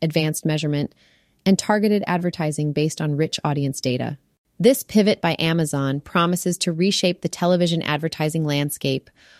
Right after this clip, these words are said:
offering brands new ways to connect with viewers and sports fans alike. It's a crucial moment for advertisers to strategize and prepare for this transformation.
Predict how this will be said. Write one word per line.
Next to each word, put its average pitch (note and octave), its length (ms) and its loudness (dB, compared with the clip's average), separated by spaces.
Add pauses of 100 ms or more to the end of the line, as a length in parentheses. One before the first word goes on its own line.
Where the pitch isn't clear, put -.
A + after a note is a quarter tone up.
(200)
offering F#3 400 4
brands E3+ 420 2
new F3+ 200 4
ways F3 340 2
to - 100 -10
connect E3 360 0
with D3+ 120 -4
viewers E3+ 440 2
and D#3+ 140 -2
sports - 360 -4
fans D3 300 -2
alike. C#3+ 520 -2 (580)
It's G3 140 0
a F#3+ 60 2
crucial A#3 480 2
moment G3 400 2
for - 180 -4
advertisers D#3+ 720 -2
to - 100 -4
strategize E3 840 0
and D#3 140 -4
prepare E3+ 460 -2
for - 160 -4
this D#3 200 -2
transformation. D3 920 -4